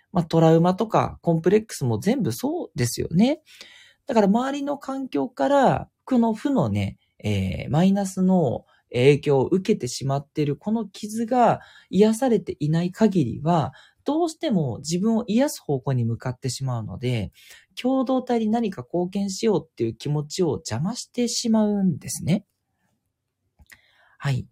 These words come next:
となると、まずは自分を修復するっていうことが先ですので、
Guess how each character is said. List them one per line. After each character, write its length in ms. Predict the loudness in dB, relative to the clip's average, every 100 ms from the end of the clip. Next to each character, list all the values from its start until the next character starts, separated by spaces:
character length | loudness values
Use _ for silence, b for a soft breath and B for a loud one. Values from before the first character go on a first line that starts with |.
| _ _ _ -6
と 140 | -2
な 100 | 2
る 140 | 0 0
と、 400 | 2 2 2 -2
ま 160 | -6
ず 180 | -6 -6
は 320 | -4 -2 -4 -4
自 140 | -2 0
分 340 | 2 2 2
を 120 | 0
修 320 | 0 2 4 4
復 220 | 2 -2
す 180 | 0 0
る 80 |
っ 120 | 0 -2 _ -4
て 120 | -2
い 40 |
う 60 | -2
こ 140 | -4
と 100 | -4
が 140 | -2 -2
先 520 | -6 -6 -6 -6 -6 -6
で 120 | -6
す 140 | -4
の 180 | -6 -4
で、 340 | 0 2 2